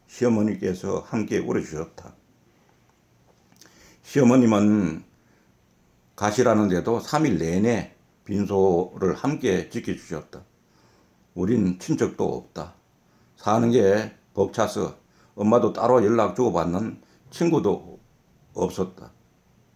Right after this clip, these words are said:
하지만 엄마의 빈소는 시어머님 덕분에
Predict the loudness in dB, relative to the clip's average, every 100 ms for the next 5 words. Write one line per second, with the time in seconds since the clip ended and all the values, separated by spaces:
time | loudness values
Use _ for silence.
0 | _ _ _ _ _ _ _ _ _ _
1 | 2 4 4 2 0 2 4 6 4 2
2 | 0 0 -2 -2 -6 -6 -2 0 2 0
3 | 0 -4 -12 _ -6 -6 -4 -6 -6